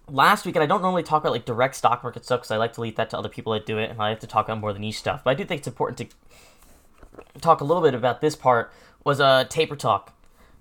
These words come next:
You know, Jackson Hole is this week, so obviously it's on, between the twenty-sixth to the twenty-eighth, and this comes out on the morning of the twenty-third.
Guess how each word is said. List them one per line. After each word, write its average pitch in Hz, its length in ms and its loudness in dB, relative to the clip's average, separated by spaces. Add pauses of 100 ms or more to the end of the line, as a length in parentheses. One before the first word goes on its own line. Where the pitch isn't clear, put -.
You 139 80 -4
know, 120 360 0
Jackson 170 400 4
Hole 170 200 0
is 120 80 -4
this 131 240 -8
week, 101 240 -8
so 123 140 -2
obviously 117 580 0
it's 113 140 -12
on, 127 240 -6
between 120 240 -8
the 107 40 -10
twenty-sixth - 520 -8
to 123 100 -10
the 107 300 -8
twenty-eighth, 110 880 -6
and 110 120 -6
this 113 120 -10
comes 123 200 -8
out 117 120 0
on 117 80 -2
the 107 80 -6
morning 107 260 -4
of 98 80 -8
the 98 60 -14
twenty-third. 98 640 -6